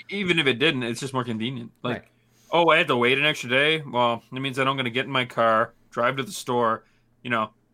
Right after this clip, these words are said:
Speaker 1: <laughs> saves me an hour of gas or
Speaker 2: Mm-hmm.
Speaker 1: whatever, and I just fucking get it
Speaker 2: Right.
Speaker 1: shipped to my house."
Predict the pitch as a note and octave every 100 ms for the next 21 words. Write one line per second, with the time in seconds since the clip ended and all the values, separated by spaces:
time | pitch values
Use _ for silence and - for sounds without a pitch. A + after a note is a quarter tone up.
0 | _ _ G2+ - G3 - _ _ E3+ F3
1 | E3 D3 B2+ C#3 C#3 C3 B2+ - B2 A#2+
2 | A#2+ B2 B2+ B2+ - A#2+ A#2 A#2 A#2 A2+
3 | A#2 A2+ A#2 A2+ A2+ A2+ A2+ A2+ - A2
4 | A2+ A2 G#2+ G#2+ A2 A2 G#2+ G#2+ G#2 -